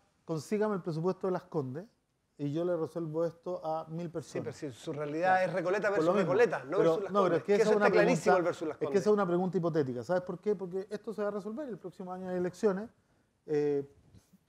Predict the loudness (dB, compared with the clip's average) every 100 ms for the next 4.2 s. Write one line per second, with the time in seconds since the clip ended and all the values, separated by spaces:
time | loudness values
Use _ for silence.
0 | -14 -12 -10 -8 -6 -6 -6 -6 -6 -8
1 | -10 -12 -10 -10 -10 -8 -8 -10 -8 -6
2 | -6 -4 -2 -2 -4 -4 -6 -4 -4 -4
3 | -6 -4 -4 -4 -6 -10 -8 -6 -6 -8
4 | -10